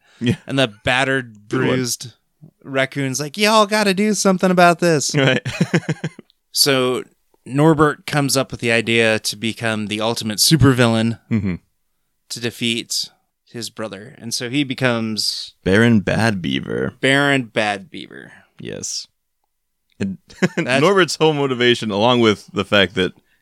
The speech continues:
Speaker 1: Daggett is pissing everyone off, is that, uh, it's embarrassing for Norbert to, for his brother to do all this stupid shit.
Speaker 2: Oh, yeah. It drives
Speaker 1: Yeah.
Speaker 2: him crazy.
Speaker 1: Yeah.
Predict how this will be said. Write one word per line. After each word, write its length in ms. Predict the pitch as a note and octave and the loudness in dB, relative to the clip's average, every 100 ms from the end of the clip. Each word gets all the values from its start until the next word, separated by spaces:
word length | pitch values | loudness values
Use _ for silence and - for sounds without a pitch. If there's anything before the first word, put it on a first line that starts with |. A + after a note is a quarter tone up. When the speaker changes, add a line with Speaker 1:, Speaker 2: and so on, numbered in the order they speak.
| - | -4
Speaker 1:
Daggett 280 | F#2+ F#2+ F#2+ | 2 4 2
is 120 | F2 | -2
pissing 400 | - - G2 G2 | -4 -4 -2 0
everyone 260 | F#2 F2+ F2+ | -2 0 0
off, 280 | F2+ F2+ - | -2 -2 -4
is 180 | F#2 - | -6 -2
that, 260 | F#2 F2+ | -2 -2
uh, 300 | E2+ E2+ E2+ - _ _ _ | -4 -6 -8 -10 _ _ _
it's 140 | A2 D3+ | -4 0
embarrassing 560 | C3+ G2+ D#3 E3 B2+ C#3 | 2 4 4 2 0 -2
for 120 | C3 | -2
Norbert 420 | C3+ F#3+ G#2 G2+ | 2 2 2 -2
to, 120 | A2+ - - | -8 -12 -2
for 120 | A2+ | 2
his 120 | B2+ | 2
brother 280 | A#2+ C3 B2 | 2 2 2
to 80 | A2 | 2
do 120 | C#3 | 2
all 100 | A2+ | 2
this 100 | F#2+ | 0
stupid 300 | - G2 - | -4 -8 -10
shit. 240 | - - - _ _ _ _ _ _ _ _ - | -12 -14 -16 _ _ _ _ _ _ _ _ -10
Speaker 2:
Oh, 180 | F3+ G3+ | -2 0
yeah. 280 | D3+ D#3 A2+ | 2 0 -2
It 80 | |
drives 300 | G#2 C3+ C#3+ | -2 -2 0
Speaker 1:
Yeah. 60 | C3+ | -4
Speaker 2:
him 60 | A2+ | -6
crazy. 380 | - D3+ - G2+ | -6 -4 -4 -2
Speaker 1:
Yeah. 380 | G3 F3+ G2+ | 2 2 2